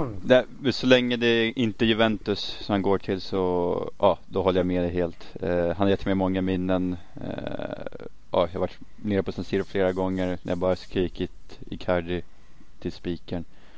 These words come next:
Så ja, det, det är lite sorgligt, men, eh,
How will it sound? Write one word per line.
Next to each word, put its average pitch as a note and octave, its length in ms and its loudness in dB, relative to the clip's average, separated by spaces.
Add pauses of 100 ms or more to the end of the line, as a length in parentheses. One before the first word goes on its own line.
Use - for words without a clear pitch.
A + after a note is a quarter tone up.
(400)
Så - 520 -6
ja, F#2 260 4 (180)
det, F#2 680 2 (380)
det A2+ 120 2
är A#2 280 6
lite A#2 200 -6
sorgligt, G#2 500 0
men, G2 360 0
eh, G2 760 0